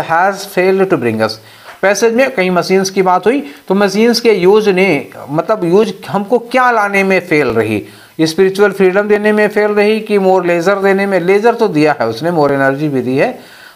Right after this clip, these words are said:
और slavery देने में fail रही, slavery क्यों चाहिए हमको, Culture और civilization देने में fail रही क्या, ठीक है, तो ये दो chance हमारे बन रहे हैं, spiritual freedom और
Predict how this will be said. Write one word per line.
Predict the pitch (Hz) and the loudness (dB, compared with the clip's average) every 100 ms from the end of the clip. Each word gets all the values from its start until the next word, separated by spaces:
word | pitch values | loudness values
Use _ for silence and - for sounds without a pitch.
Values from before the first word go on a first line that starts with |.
| - | -4
और | 160 202 220 156 | 0 2 0 -2
slavery | - 175 185 190 220 262 247 | -2 2 2 2 2 0 0
देने | 180 202 214 | 0 0 2
में | 220 214 | 0 0
fail | 208 208 | 0 2
रही, | 202 | 2
slavery | 196 175 180 190 | 2 2 4 2
क्यों | 196 196 | 2 0
चाहिए | 190 175 175 | 0 2 2
हमको, | 175 170 170 | 0 -2 -4
Culture | - 185 185 214 | -2 -2 0 2
और | 214 | 2
civilization | 208 185 165 165 175 185 190 | 0 0 0 0 0 0 0
देने | 180 175 | 0 0
में | 170 | -2
fail | 156 147 | -2 -2
रही | 131 127 117 | 0 0 0
क्या, | 110 85 - - _ _ | -2 -4 -8 -20 _ _
ठीक | 214 214 | -4 -2
है, | 160 | 0
तो | 160 | 2
ये | 175 | 2
दो | 175 175 | 2 0
chance | 175 156 - | 0 -2 -4
हमारे | 139 135 | -2 -2
बन | 123 123 | -2 -2
रहे | 147 | -2
हैं, | 156 | -2
spiritual | 143 131 151 151 | -2 -4 -2 -2
freedom | 156 156 180 | 0 2 2
और | 196 226 | 2 0